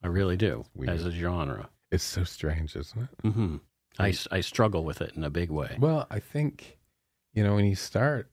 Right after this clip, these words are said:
Speaker 2: you probably didn't think you're gonna struggle, but as you get into it and you start knowing these people
Speaker 1: Mm-hmm.
Speaker 2: through the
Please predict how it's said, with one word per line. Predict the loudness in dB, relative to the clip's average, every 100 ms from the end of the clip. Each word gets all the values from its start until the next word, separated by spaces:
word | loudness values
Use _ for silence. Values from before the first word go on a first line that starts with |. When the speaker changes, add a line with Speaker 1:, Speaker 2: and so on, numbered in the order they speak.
| _ _
Speaker 2:
you | _
probably | -4 0 2
didn't | 2 2 2
think | -2 -2
you're | -4
gonna | -4
struggle, | -4 -2 -2 0 -2
but | 0
as | 0 -2
you | -2
get | -2 0
into | 0 0 0
it | 0
and | 0 0
you | -2
start | -4 -2 0 -2 -6 -4
knowing | 2 4 4 6 4 4
these | 2 -2 -4
people | -4 -4 -2 2 6
Speaker 1:
Mm-hmm. | 6 8
Speaker 2:
through | 6 6
the | 2 -4